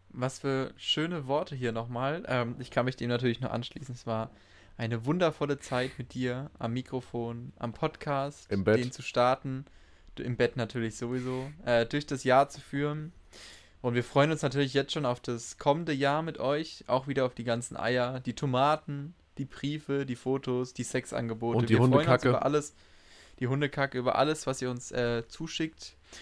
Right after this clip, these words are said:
Speaker 1: Nochmal kurz Revue passieren lassen, was das für ein Jahr war. Australien hat gebrannt. Es gab fast einen dritten Weltkrieg mit den U S A und dem Iran.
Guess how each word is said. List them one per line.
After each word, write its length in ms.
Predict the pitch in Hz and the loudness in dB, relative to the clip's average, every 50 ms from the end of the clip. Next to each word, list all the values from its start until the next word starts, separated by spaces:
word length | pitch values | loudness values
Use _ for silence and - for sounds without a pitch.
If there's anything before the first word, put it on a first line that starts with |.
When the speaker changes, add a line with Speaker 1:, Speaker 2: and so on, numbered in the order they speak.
| - - | -8 -4
Speaker 1:
Nochmal 200 | 131 131 139 135 | 0 2 2 2
kurz 260 | - - 160 - - | 2 0 -2 -2 -2
Revue 200 | - 127 127 147 | -2 0 0 -2
passieren 380 | 147 - 147 127 123 131 135 131 | 0 0 -2 0 0 0 -2 0
lassen, 260 | 123 127 127 - 131 | 0 -2 -2 -4 -6
was 140 | 123 131 - | -6 -6 -6
das 160 | - 127 - | -8 -10 -8
für 100 | - 127 | -6 -6
ein 80 | 120 117 | -4 -2
Jahr 300 | 117 117 117 120 120 117 | 0 0 0 0 0 0
war. 300 | 117 117 117 117 117 127 131 - _ _ - - | 0 -2 -2 -2 -6 -8 -10 -14 _ _ -18 -2
Australien 600 | - 127 123 - - - 123 131 147 160 156 151 | 0 0 0 0 -2 2 4 6 6 6 4 2
hat 140 | 151 139 - | 0 -2 -2
gebrannt. 600 | - 131 - 135 135 127 143 147 156 - - - - _ - - - - - - | -6 -10 0 4 4 4 4 2 -2 -10 -14 -20 -20 _ -20 -20 -20 -20 -20 -20
Es 80 | - - | 0 6
gab 200 | 135 131 131 - | 6 6 8 6
fast 180 | 131 127 - | 0 0 0
einen 60 | 127 | -6
dritten 260 | - 131 131 131 123 113 | -4 -4 -4 -4 0 2
Weltkrieg 560 | 120 127 135 135 - 143 135 135 131 - - | 2 2 2 0 -2 -2 -2 -2 -4 -6 -8
mit 140 | 120 117 120 | -6 -6 -6
den 40 | |
U 120 | - 127 120 | -4 -6 -6
S 140 | 117 - - | -6 -4 0
A 340 | - 123 127 127 131 143 147 - _ - - | 2 2 2 2 0 -2 -6 -12 _ -16 -14
und 80 | 123 113 | -12 -12
dem 120 | 110 117 | -10 -8
Iran. 500 | 117 113 - 117 120 120 123 123 127 139 | -8 -6 -4 -2 -2 -2 -2 -4 -6 -10